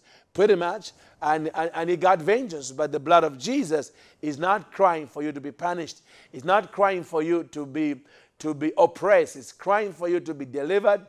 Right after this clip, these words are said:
to be set free from whatever is coming against you. It is speaking to the demonic powers. It is speaking to Satan's accusations and trying to cancel them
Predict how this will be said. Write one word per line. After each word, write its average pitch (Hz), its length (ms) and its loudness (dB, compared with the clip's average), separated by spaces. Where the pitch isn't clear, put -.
to 160 120 -8
be 151 140 -4
set 214 360 2
free 202 300 -2
from 160 180 -8
whatever 170 340 0
is 156 120 -6
coming 160 240 -4
against 156 420 -6
you. 190 220 -2
It 180 200 4
is 170 200 0
speaking 202 540 0
to 156 80 -8
the 143 100 -6
demonic 170 460 -6
powers. 196 480 0
It 165 180 -2
is 160 140 -2
speaking 208 460 0
to 147 100 -12
Satan's 185 400 -6
accusations 160 840 -4
and 156 180 -8
trying 196 240 0
to 165 100 -8
cancel 190 440 -6
them 170 180 -4